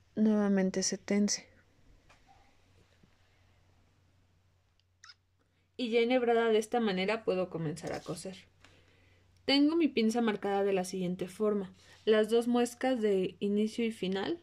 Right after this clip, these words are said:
las dos muescas de los costados y el puntito donde me llega. Lo que voy a hacer es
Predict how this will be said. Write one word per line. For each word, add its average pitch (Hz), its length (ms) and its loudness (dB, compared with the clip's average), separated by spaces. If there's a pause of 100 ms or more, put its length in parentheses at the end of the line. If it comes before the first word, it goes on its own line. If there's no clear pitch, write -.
(160)
las 196 220 -10
dos 190 160 -8
muescas 196 360 -4
de 190 100 0
los 185 180 -4
costados 220 680 -4 (640)
y 226 140 4
el 226 100 4
puntito 220 460 0
donde 202 320 2
me 202 160 0
llega. 220 320 2 (720)
Lo 233 180 2
que 233 100 0
voy 240 200 4
a 277 80 4
hacer 269 260 2
es 247 280 2